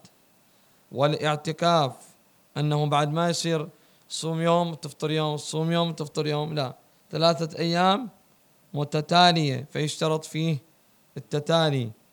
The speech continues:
وكفارة قضاء رمضان تقدير التخيير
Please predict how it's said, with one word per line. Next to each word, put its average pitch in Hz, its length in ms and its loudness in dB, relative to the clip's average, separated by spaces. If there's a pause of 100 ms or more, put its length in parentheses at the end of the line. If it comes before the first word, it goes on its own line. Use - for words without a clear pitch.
(440)
وكفارة 180 760 2
قضاء 165 580 2
رمضان 165 720 2 (1200)
تقدير 151 400 0
التخيير 156 680 0